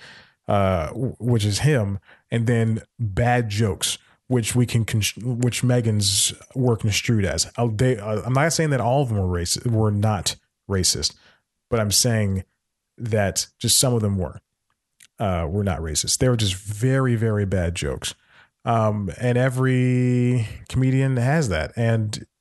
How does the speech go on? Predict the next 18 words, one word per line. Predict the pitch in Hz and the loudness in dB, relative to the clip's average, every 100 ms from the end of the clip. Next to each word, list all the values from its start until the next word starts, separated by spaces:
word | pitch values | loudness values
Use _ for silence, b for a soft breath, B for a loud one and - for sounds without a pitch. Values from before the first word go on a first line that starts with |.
| _ _ _ - | _ _ _ -2
you | 131 | 0
know, | 120 | 2
she's | - 151 | 2 0
very, | 127 131 131 120 135 | 2 2 2 0 -2
she's | - 147 | 0 2
very | 131 131 123 | 2 2 2
vocal. | 113 110 104 147 170 B B B _ - | 2 0 0 0 -2 B B B _ -2
Uh, | 110 104 92 | 2 2 2
and | |
I | 147 | 0
guess | 190 208 | 0 0
this | 135 107 | 2 2
is | 98 | 0
coming | - 107 101 | 2 0 2
off | 95 | 0
as | 98 | 0
a | 92 | -2
defense, | 87 - 135 165 - | -4 -2 0 2 2